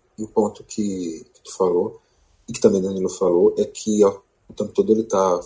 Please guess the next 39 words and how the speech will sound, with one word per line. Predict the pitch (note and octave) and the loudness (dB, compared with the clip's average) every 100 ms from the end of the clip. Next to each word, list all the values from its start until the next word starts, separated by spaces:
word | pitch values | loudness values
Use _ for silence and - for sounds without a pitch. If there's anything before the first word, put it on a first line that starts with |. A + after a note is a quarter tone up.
| - | -8
fugindo | - G#2+ F2+ F#2+ G2+ | -6 -6 -6 -6 -4
da | F#2 | -2
morte. | E2 D2+ G2 G2 - - F2+ - - _ _ _ - | 0 2 4 2 -4 -14 -16 -18 -20 _ _ _ -6
Eu | G3 | -2
não | A3+ | 0
sei | - - F2+ E2+ _ _ _ _ _ _ | 2 2 0 -4 _ _ _ _ _ _
se | - - - - G#3+ G3+ G3+ - _ _ _ _ _ _ _ | -2 0 0 0 -2 -4 -6 -12 _ _ _ _ _ _ _
a | - G2 G2+ | -2 0 0
interpretação | A2+ A2 A2+ A#2 | -2 -4 -4 -4
que | A2+ | -4
eu | |
tenho | A2+ G#2+ | -2 -2
é | |
de | F#2+ | -4
fugir | - C#3 A#2+ E2+ D2 _ _ _ _ | -6 -4 -4 -6 -10 _ _ _ _
da | E2 | -10
morte. | - D2+ - - _ - _ _ _ _ _ _ - | -10 -12 -14 -20 _ -20 _ _ _ _ _ _ 4
Eu | G#2+ | 6
acho | A#2+ - - | 6 0 0
que | C3 | 0
ele, | C#3 - _ _ _ _ _ - | 0 -4 _ _ _ _ _ -2
ele | B2+ | 0
tá | B2+ | 0
realmente | A#2 C3 A#2 A2 | 0 0 0 0
ali | G#2+ | 0
sempre | A2 - A2+ C3 C3 D3+ C3+ G#2 F#2 - _ _ _ _ | 2 2 2 0 0 0 2 -2 -6 -16 _ _ _ _
lidando | - A2+ C3+ G#2 F#2+ A2+ | -2 2 2 2 2 2
com | A2 | 0
a | G2 | -2
morte. | F2 E2+ - A#2+ | 0 0 0 0
Eu | |
acho | A#2 - | 0 0
que | - | -4
é | |
um | A#2 | -4
trajeto | A#2 A2+ G#2+ - A2+ _ _ _ | -2 2 0 0 -16 _ _ _
muito | A2+ C3 C3 | -6 -6 -4
mais | C3+ G#2+ G#2+ | -4 -2 -4
de | G#2 G#2 | -6 -8